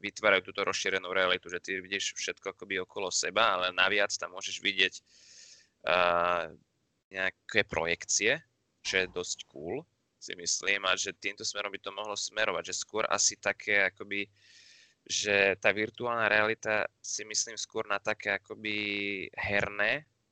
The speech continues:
aplikácie by mohli byť, ale na také priemyselné a v reálnom živote možno, že tá akoby mixovaná realita, vieš, že to bude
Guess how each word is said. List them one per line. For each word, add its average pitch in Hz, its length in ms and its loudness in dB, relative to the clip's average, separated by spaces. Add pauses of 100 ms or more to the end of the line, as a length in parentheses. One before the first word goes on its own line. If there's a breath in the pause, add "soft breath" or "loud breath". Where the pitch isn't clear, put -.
(200)
aplikácie 101 800 -2
by 104 140 -2
mohli 98 260 -4
byť, 104 140 -2
ale 98 160 2
na 95 80 -2
také 117 240 -8
priemyselné 107 800 0
a 110 100 0
v 95 80 -4
reálnom 101 320 2
živote 98 380 -6
možno, 98 400 -6
že 101 100 -6
tá 95 380 0 (720)
akoby 101 320 -10
mixovaná 90 580 -2
realita, 80 460 0
vieš, 85 320 0
že - 20 -6
to 87 140 -10
bude 85 640 -2